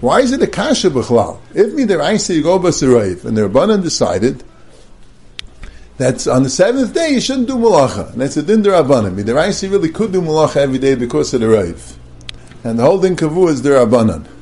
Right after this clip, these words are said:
So what's the Gemara's kasha that maybe the last day is Shabbos? That's the Tekanas Chacham. That's in you have a Roiv. You're allowed to do malacha whenever you want. And they said, "Don't do malacha on the seventh day, and do two parnassus the day before."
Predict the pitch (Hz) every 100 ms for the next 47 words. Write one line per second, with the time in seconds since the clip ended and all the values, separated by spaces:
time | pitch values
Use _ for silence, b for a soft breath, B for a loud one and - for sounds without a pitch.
0 | B B B B 120 143 220 262 233 240
1 | 240 - - 196 277 - 135 117 - -
2 | - b b b b b b 135 113 135
3 | 175 170 143 151 - 143 143 123 135 110
4 | 95 90 - - - - 127 - 180 190
5 | 214 214 220 240 349 208 120 151 - 185
6 | 139 160 165 101 85 120 113 113 147 151
7 | 131 139 143 120 120 135 123 104 82 110
8 | - - B B B B 123 160 175 320
9 | 247 151 190 220 233 269 262 190 175 180
10 | 208 226 247 302 311 214 - 151 147 190
11 | 220 226 220 269 - 180 139 147 180 196
12 | 180 226 170 98